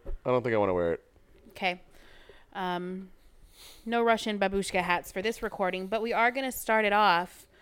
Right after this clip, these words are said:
Speaker 2: with a little San Franciscan delight, a little something that I don't know what it rhymes with, but it's Fernet.
Speaker 1: Ah, yes. I, as many of you know, Fernet is a San Francisco tradition.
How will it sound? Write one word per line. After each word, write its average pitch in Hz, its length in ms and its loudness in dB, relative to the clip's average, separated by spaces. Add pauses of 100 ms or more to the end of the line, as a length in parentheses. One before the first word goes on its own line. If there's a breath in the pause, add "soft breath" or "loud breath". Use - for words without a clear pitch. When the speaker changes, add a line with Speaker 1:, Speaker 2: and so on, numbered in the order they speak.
(500 soft breath)
Speaker 2:
with 208 640 0
a 220 100 -2
little 220 240 -2
San 214 320 -4
Franciscan 214 680 -4
delight, 190 800 0 (680)
a 180 80 -6
little 196 640 2
something 190 880 -6 (140)
that 175 560 -4 (840)
I 208 80 -2
don't 202 120 0
know 196 120 0
what 196 100 2
it 180 80 -2
rhymes 190 380 -2
with, 185 420 -12
but 170 300 0
it's - 340 -6
Fernet. 190 540 -4 (480)
Speaker 1:
Ah, 170 160 12
yes. 156 480 8 (540 soft breath)
I, 113 200 12
as 120 360 6
many 127 220 2
of 117 80 2
you 120 80 0
know, 113 260 2
Fernet 104 460 0
is 90 140 -6
a 82 120 0
San 98 220 -4
Francisco 92 560 -4
tradition. 117 480 -4